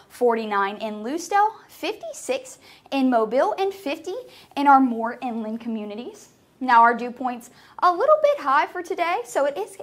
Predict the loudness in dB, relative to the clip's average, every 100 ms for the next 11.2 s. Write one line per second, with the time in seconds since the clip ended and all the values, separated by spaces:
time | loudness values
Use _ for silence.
0 | -12 -8 -10 -10 -10 -10 -6 -6 -6 -6
1 | -6 -6 -6 -6 -6 -12 -20 -4 2 2
2 | 2 -4 4 6 4 2 -10 _ 2 4
3 | 4 0 -8 -6 -6 -2 -4 -2 -6 -6
4 | -10 -20 _ -4 -4 -4 -4 -2 -2 -2
5 | -12 -20 -20 -6 -2 2 4 4 4 2
6 | 0 -4 -6 -4 -2 0 0 -4 -2 -2
7 | -2 -2 -2 -2 0 0 0 -6 -10 -8
8 | -8 -8 -18 _ -20 -14 -14 -12 -10 -8
9 | -6 -6 -6 -10 -14 -10 -2 0 0 -4
10 | -4 -4 -4 -6 -4 -4 -6 -4 -2 -2
11 | -8